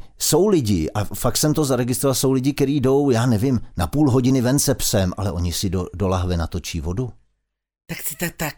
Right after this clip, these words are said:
Speaker 2: tak jsou víc vyschlí a, a
Speaker 1: To nedává
Speaker 2: potřebují
Speaker 1: smysl, do prčic,
Speaker 2: doplňovat.
Speaker 1: tak se napiju, pak jdu na půl hodiny ven a až se vrátím, tak se zase napiju. Přeci nebudu tahat sebou furt flašku vody.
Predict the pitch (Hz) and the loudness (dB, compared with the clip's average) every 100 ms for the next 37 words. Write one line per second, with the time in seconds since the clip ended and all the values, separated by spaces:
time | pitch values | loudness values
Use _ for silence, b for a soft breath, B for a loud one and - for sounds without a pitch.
0 | - 151 - 151 131 135 123 139 - - | -10 -8 -6 -6 -8 -8 -6 -2 -2 -4
1 | 220 233 170 151 117 120 120 123 123 113 | -4 0 0 -2 -2 0 2 4 4 4
2 | 107 107 107 - 131 117 - 160 139 147 | 4 2 2 2 4 4 4 4 4 2
3 | - 156 220 220 190 - 139 127 - 123 | 0 0 2 0 2 2 2 2 2 2
4 | 104 101 104 110 120 120 120 120 107 107 | 4 2 2 0 2 2 2 2 2 4
5 | 113 113 95 110 98 104 - 104 95 - | 2 2 2 0 -2 -2 0 0 0 0
6 | 160 151 - 131 123 - 120 - 104 - | 0 0 -2 -2 -2 -2 -2 -2 -4 -4
7 | 92 104 95 85 82 - 82 90 - 85 | -2 0 0 0 -4 -4 -4 -4 -2 -4
8 | 80 85 - 78 - 82 69 110 | -4 -4 -4 -6 -6 -6 -4 -4